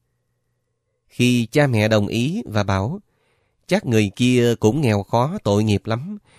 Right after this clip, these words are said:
mới muốn cưới cô gái như con." Nàng đến báo tin cho nhà vua biết, cha mẹ nàng đã bằng lòng. Thế rồi, vua ở chung với nàng ngay trong chính nhà ấy, và tảng sáng hôm sau lại tìm về cung.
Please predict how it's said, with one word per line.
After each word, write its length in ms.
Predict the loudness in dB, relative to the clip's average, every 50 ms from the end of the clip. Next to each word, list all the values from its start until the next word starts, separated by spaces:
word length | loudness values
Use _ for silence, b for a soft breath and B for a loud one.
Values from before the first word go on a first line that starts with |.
| b b b
mới 300 | 2 2 4 4 4 2
muốn 240 | 2 2 0 -2 -2
cưới 280 | -2 0 0 0 0 0
cô 200 | 0 0 0 0
gái 280 | 0 -2 -4 -4 -4 -4
như 260 | -2 0 0 0 0 -2
con." 400 | -4 -4 -2 -2 -4 -6 -8 -14 -18 _ _ _ _ _ _ _ _ _ _ _ _ _ _ _ _ _ _ _ _ _ _ _ _ _ _ _ _
Nàng 480 | -2 0 2 2 2 2 0 -2 -2 0
đến 220 | 0 0 0 0
báo 180 | 0 0 0 0
tin 340 | 2 2 2 4 2 2 0
cho 120 | 0 0
nhà 260 | 0 2 0 0 -2
vua 260 | -2 0 0 0 0 2
biết, 260 | 0 -2 -2 -2 -4 b b b b b b b
cha 180 | 0 0 2 2
mẹ 220 | 2 2 2 2
nàng 360 | 2 0 0 0 0 0 -2 -2
đã 120 | -4 -4
bằng 240 | -2 -2 -4 -2 -4
lòng. 300 | -4 -4 -4 -6 -8 -10 -14 _ _ _ _ _ _ _ _ _ _ _ _ _ _ _ _ _
Thế 200 | -2 0 0 0 0
rồi, 360 | 2 2 2 2 2 0 -4 -8 _ _ _ _
vua 320 | -6 0 2 4 6 6 4
ở 220 | 4 4 2 2 2 2
chung 220 | 0 0 0 2
với 160 | 0 0 0
nàng 400 | 2 0 0 0 0 -2 -4 -6 -6 -2
ngay 240 | 0 0 0 0
trong 320 | 0 0 0 0 0 0 0
chính 220 | -2 -2 -2 0
nhà 220 | 0 0 0 0 -2
ấy, 360 | -2 -2 -4 -2 -4 -6 -10 -14 _ _ _ _ _ _ _
và 340 | -2 0 2 2 2 0 0
tảng 260 | 0 0 0 0 0 -2
sáng 240 | -2 -2 -2 0
hôm 200 | 0 2 2 2 0
sau 440 | -2 -2 -2 0 0 0 0 -2 -2
lại 180 | -2 0 0 0
tìm 320 | 0 0 0 0 0 0
về 200 | 0 0 0 0
cung. 320 | 0 0 0 0 0 -2